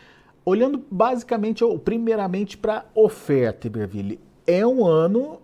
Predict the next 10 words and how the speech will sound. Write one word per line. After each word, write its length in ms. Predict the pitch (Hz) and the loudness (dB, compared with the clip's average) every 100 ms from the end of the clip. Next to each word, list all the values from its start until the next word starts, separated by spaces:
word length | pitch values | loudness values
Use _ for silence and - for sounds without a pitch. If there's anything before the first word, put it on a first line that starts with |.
| _ | _
de 340 | 151 120 127 226 | -20 -8 -6 -6
maior 440 | 226 185 160 170 | -6 -6 -4 -4
descarte, 640 | 175 214 - 135 120 104 139 | -4 -10 -6 -4 -4 -6 -10
mas 300 | 151 143 - - - _ | -8 -10 -14 -20 -20 _
quando 540 | - 233 294 277 254 - | 2 2 2 -4 -6 -2
efetivamente 1000 | 233 240 226 220 226 214 202 175 196 208 | 0 0 0 -2 -2 -2 -2 -2 -4 -2
a 40 | |
gente 240 | 185 196 190 | -2 -4 -4
vai 200 | 180 175 | -2 -4
ter, 420 | - 160 165 | -2 0 0